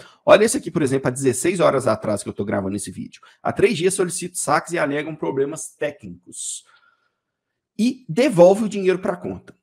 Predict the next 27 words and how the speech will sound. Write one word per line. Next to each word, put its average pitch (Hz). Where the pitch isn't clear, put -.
"Solicitei 190
um 233
saque -
de 127
vinte 196
reais 185
e 180
caiu 208
normalmente." 226
Que -
engraçado, 139
né? 160
"Infelizmente, 190
não 190
indico 180
pra -
ninguém 160
essa -
casa. -
Só -
decepção. 170
Favor 156
resolverem." 156
Enfim, 104
continua 123
ali, 98
né? 92